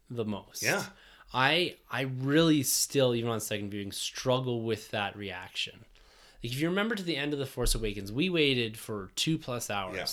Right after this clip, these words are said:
Speaker 1: to see Luke Skywalker. Every time something big in The Force happened, like when that lightsaber flew past Kylo
Speaker 2: Oh.
Speaker 1: and into Rey's hands, I thought that was gonna be Luke Skywalker
Speaker 2: Yeah.
Speaker 1: in The Force Awakens standing on the side of that.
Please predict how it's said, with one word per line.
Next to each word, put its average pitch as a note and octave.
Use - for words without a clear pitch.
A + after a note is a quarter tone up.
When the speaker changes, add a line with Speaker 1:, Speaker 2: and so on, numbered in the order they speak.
Speaker 1:
to A#2
see C3
Luke A#2
Skywalker. G2
Every E3+
time D3+
something C#3
big B2+
in B2
The A2
Force A2
happened, G2+
like A2
when B2+
that D#3
lightsaber B2
flew C#3+
past B2+
Kylo A2+
Speaker 2:
Oh. F2+
Speaker 1:
and B2+
into C3
Rey's A#2
hands, G#2+
I D3
thought E3+
that C#3+
was B2+
gonna B2+
be A#2+
Luke A2+
Skywalker -
Speaker 2:
Yeah. A2+
Speaker 1:
in G#2+
The G#2
Force A2
Awakens G2+
standing G#2
on F#2
the -
side F#2+
of F#2+
that. F#2+